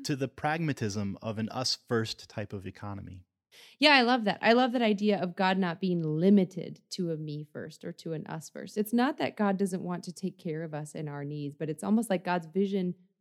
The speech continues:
Speaker 2: for what can be is so much bigger. And perhaps that God can see the ways that our needs are inextricably linked to other people's needs as well, and vice versa.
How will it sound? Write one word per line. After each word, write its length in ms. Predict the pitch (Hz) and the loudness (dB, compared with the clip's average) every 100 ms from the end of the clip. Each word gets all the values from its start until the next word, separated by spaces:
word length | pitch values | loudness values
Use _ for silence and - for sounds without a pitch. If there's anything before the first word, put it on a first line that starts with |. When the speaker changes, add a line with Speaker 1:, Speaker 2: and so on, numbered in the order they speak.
| _ | _
Speaker 2:
for 100 | 208 | 4
what 320 | 180 185 - | 4 0 -2
can 320 | - 202 233 | -2 2 4
be 180 | 233 190 | 4 2
is 120 | 190 - | 0 -4
so 300 | - 220 240 | -2 0 2
much 280 | 202 - - - | 0 -2 -10 -4
bigger. 500 | 302 359 190 - - _ _ _ | -2 0 -2 -4 -10 _ _ _
And 160 | 269 311 | -2 0
perhaps 300 | 359 339 294 | 0 -2 -2
that 160 | - 226 | -4 -2
God 240 | 240 226 | 0 0
can 140 | 233 220 | 0 -2
see 180 | 226 220 | 0 2
the 140 | 208 | 2
ways 320 | 196 196 190 | 2 0 2
that 160 | 185 180 | 0 -2
our 220 | 180 196 | -2 0
needs 260 | 220 202 185 | 2 2 2
are 140 | 165 - | -2 -2
inextricably 800 | 190 190 190 - 196 196 165 175 | -2 -2 -2 -6 -4 -4 -4 -6
linked 480 | 156 165 165 - - | -4 -6 -6 -10 -10
to 140 | - - | -10 -6
other 220 | 156 175 | -4 -4
people's 440 | 170 143 - 139 - | -6 -12 -12 -16 -10
needs 280 | 147 143 147 | -10 -8 -8
as 140 | 147 | -10
well, 420 | 147 160 143 - - _ - | -6 -4 -4 -6 -12 _ 0
and 160 | 240 240 | 2 4
vice 240 | 226 226 | 2 0
versa. 520 | 208 208 208 - - | -2 -2 -2 -8 -10